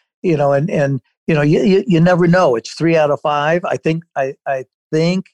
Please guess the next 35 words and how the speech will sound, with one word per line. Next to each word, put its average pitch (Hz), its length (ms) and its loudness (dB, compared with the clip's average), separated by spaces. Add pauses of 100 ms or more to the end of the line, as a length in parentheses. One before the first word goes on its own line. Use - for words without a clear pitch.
(560)
that, 139 440 0 (120)
uh, 143 140 -6
looking 143 480 -2
at 135 200 -4
that, 135 440 -2 (380)
uh, 131 340 0 (100)
uh, 123 360 -2
that, 156 340 0
that 160 260 -4
kind 165 160 -2
of 143 180 -2
favors 143 600 -2
Rafa, 143 520 -4 (460)
because 156 440 0 (160)
he 190 80 0
doesn't 202 220 0
care 160 180 0
if - 80 -6
he 143 80 -6
plays 151 260 -2
for 139 140 -4
one 147 220 -2
hour 143 320 -2
or 123 60 -4
five 123 300 -4
hours. 98 280 -14 (180)
He 180 100 -2
just 170 180 -6
doesn't 156 300 -2
care. 131 400 -4 (400)
But 185 300 0
it 147 120 -4
all, 175 180 -2
it 156 160 -8
also, 147 640 -4